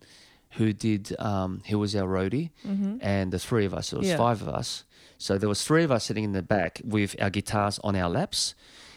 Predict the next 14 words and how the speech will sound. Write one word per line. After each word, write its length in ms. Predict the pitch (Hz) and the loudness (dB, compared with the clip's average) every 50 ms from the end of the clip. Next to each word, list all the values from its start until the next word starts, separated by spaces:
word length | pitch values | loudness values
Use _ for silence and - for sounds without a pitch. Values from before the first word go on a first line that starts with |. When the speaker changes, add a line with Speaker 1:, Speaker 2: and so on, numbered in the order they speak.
| - - | -10 -2
Speaker 1:
and 240 | - 113 113 113 107 | 0 2 2 4 4
we, 340 | 117 117 113 107 104 - - - | 4 4 4 2 0 -2 -4 -2
we 340 | 117 117 110 110 104 101 | 0 2 2 2 0 -2
drove 640 | 98 - - 113 110 113 113 117 117 117 - - - - - | -2 2 4 6 8 8 8 6 4 2 0 -6 -14 -12 -8
and 120 | - - 113 | -6 -2 2
drove 340 | 113 110 107 107 110 110 | 6 6 6 6 4 2
and 120 | 113 104 101 | 0 0 2
drove 280 | 104 107 101 104 104 | 4 6 6 6 4
and 100 | 110 104 | 2 0
drove 320 | 98 107 104 104 107 104 - | 2 4 4 4 4 2 -2
to 120 | - - 98 | -2 0 0
Mila-, 340 | 92 101 98 101 107 107 - - | 2 4 4 4 2 2 2 2
um, 380 | - 104 101 95 98 98 110 - | 2 2 2 0 -2 -6 -6 -2
Rimini 480 | 110 110 113 117 104 92 92 127 156 | 2 4 4 6 4 4 2 2 0